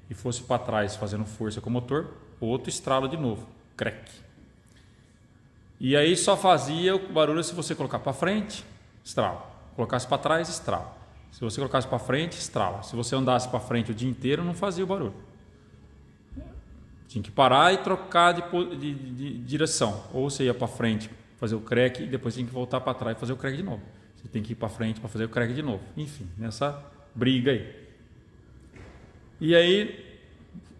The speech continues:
conversando com o cliente, ele fala, "É lá atrás, lado direito traseiro." Vamos andar com o carro, vamos escutar.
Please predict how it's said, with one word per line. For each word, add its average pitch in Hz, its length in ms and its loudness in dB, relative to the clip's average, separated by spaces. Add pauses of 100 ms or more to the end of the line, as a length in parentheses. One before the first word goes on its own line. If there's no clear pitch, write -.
(400)
conversando 120 420 2
com 120 80 -6
o - 40 -10
cliente, 156 420 0
ele 180 180 -4
fala, 123 360 2
"É 143 100 4
lá 139 160 4
atrás, 104 600 0
lado 123 260 0
direito 123 580 -2 (520)
traseiro." 95 440 0 (800)
Vamos 113 220 0
andar 185 160 4
com - 120 -4
o - 20 -12
carro, 113 280 0 (220)
vamos 113 220 -10
escutar. - 600 -6